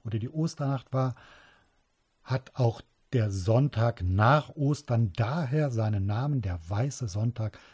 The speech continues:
das kommt von den Taufkleidern. Und letztendlich ist auch das Hochzeitskleid, auch das weiße Kleid von Erstkommunkindern,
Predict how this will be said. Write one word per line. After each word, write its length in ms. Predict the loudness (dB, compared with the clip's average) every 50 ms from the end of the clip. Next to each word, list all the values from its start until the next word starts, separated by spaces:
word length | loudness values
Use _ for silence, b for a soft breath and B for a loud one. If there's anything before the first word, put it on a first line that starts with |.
| B B
das 220 | -6 -6 -6 -4 -4
kommt 180 | -4 -4 -4
von 160 | -4 -4 -6
den 180 | -6 -6 -6 -8
Taufkleidern. 1080 | -6 -6 -4 -4 -4 -6 -10 _ _ -8 -6 -4 -2 0 0 0 0 0 0 0 0 -2 -4 _ _ _ _ _ _ _ _ _ _ _ _ _ _ 0
Und 200 | 0 0 2 0
letztendlich 920 | -2 -4 -4 -8 -2 2 2 2 2 2 0 0 0 0 0 -2 -8 -20 _ b b b b b b b b b b b b b b
ist 400 | -6 -6 -6 -6 -10 -16 -18 -8 -2
auch 340 | 2 2 4 2 2 -2 -6
das 280 | -8 -6 -6 -4 0
Hochzeitskleid, 960 | 0 0 0 -2 -4 -4 -4 -4 -4 -6 -4 0 2 4 4 4 2 0 0
auch 400 | 0 2 4 4 4 2 0 -4
das 300 | -4 -4 -4 -2 -2 0
weiße 320 | 0 0 0 0 -2 -4 -2
Kleid 260 | 0 0 0 0 0
von 160 | 0 -2 -2
Erstkommunkindern, 1300 | 0 0 0 -2 -2 -2 0 2 4 4 4 4 2 2 0 0 2 2 4 4 4 4 2 2 0